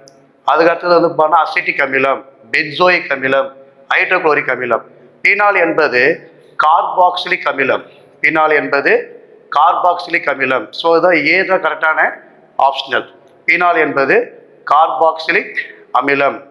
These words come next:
அப்படின்னு சொல்றாங்க. ஓகே, சரி, அசிட்டிக் அமிலம் அப்படின்னா வினிகர். ஓகே, அசிட்டிக் அமிலம் என்பது என்னது? வினிகர். So, பொதுவா வந்து பாத்தீங்க அப்படின்னா,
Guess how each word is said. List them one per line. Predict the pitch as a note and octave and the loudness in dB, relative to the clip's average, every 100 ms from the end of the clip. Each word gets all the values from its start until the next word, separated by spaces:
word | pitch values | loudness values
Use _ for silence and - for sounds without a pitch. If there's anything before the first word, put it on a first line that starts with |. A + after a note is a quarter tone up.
| - | -2
அப்படின்னு | B2 D#3 - | -2 -2 -2
சொல்றாங்க. | C3 C3 A#2+ A2 - - _ - | 0 0 -2 -6 -16 -20 _ -2
ஓகே, | D#3 D3+ B2 - - - | 0 0 -2 -4 -18 -12
சரி, | - F3+ D#3+ - - - | -4 0 0 -4 -14 -4
அசிட்டிக் | D3 - B3 B3+ G#3 | -4 -4 -4 -2 0
அமிலம் | F#3+ F3 E3+ D3 - - - | 2 2 2 0 -6 -8 -4
அப்படின்னா | D3 D3+ C3+ C#3+ - - - | -2 0 2 2 2 -4 -6
வினிகர். | D#3 F#3 F#3+ E3+ D3+ - - - - _ _ - | -4 -2 0 0 0 -6 -20 -20 -20 _ _ -4
ஓகே, | C#3+ D3 C3 | -2 0 0
அசிட்டிக் | B2+ D3+ F#3+ F#3+ F#3 | 0 -2 -2 -2 0
அமிலம் | E3+ D#3+ D3+ | 2 0 0
என்பது | C#3+ C#3+ | -2 0
என்னது? | D3+ D#3+ C#3+ G#2+ - - - | 0 2 2 0 -4 -20 -8
வினிகர். | C3+ E3 E3 D3 C3 - - - - - | -4 -2 0 0 -2 -8 -20 -20 -18 -2
So, | E3 - - - | 0 0 -4 -2
பொதுவா | F3 G#3 G3+ | 2 4 4
வந்து | F#3 F#3+ | 2 2
பாத்தீங்க | F3 F3 D#3+ | 2 2 -2
அப்படின்னா, | C#3+ C3 B2 | -2 -2 0